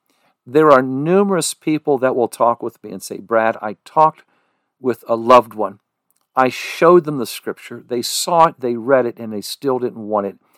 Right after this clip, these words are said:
And you're seeing somebody that doesn't want the wooing of the Holy Spirit, the conviction brought by God. They will see this, as Romans chapter one says, and they will push away from it. They don't want this.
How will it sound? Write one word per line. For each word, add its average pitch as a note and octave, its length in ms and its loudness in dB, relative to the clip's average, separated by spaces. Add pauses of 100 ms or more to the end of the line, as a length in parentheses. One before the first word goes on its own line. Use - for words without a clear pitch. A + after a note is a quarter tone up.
(260)
And B2 140 -4
you're B2 120 0
seeing D3 400 -2
somebody B2+ 680 0 (680)
that - 200 0
doesn't C#3+ 380 2
want B2 400 2 (340)
the A#2+ 200 -2
wooing B2+ 460 0
of A2 100 -2
the G#2+ 120 0
Holy A#2 260 -2
Spirit, - 460 -6
the A2 80 -8
conviction A2 680 -8
brought G2+ 280 -2
by G2+ 200 -4
God. G2 400 -10 (420)
They A#2 120 -2
will G#2 140 -4
see - 280 -4
this, D#3 240 -4
as A2+ 140 -6
Romans A2+ 380 0
chapter A#2 340 -6
one G#2+ 260 -4
says, G#2+ 300 -8
and A2 200 -10
they G#2 80 -4
will G#2 160 -4
push - 380 -6
away A2 240 -2
from G2+ 240 -10
it. - 180 -14 (400)
They B2 220 0
don't A#2+ 220 0
want G#2 300 -2
this. - 400 -12